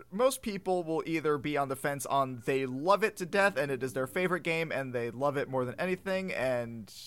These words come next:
all that stuff. And then there's the rest of the world who finds this game to be little,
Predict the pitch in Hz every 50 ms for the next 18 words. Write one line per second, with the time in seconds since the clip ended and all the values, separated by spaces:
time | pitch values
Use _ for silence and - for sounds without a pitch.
0 | - - - 165 165 151 165 160 160 - - 170 170 170 165 - - - - -
1 | - - - - - - - - - - - - - - - 240 269 311 381 370
2 | 339 294 240 277 262 247 277 277 269 - 247 196 170 147 139 131 135 131 123 127
3 | 123 - 147 139 - 208 196 202 190 - 208 190 - 202 196 196 185 175 175 185
4 | 180 180 180 202 208 208 202 185 185 185 175 -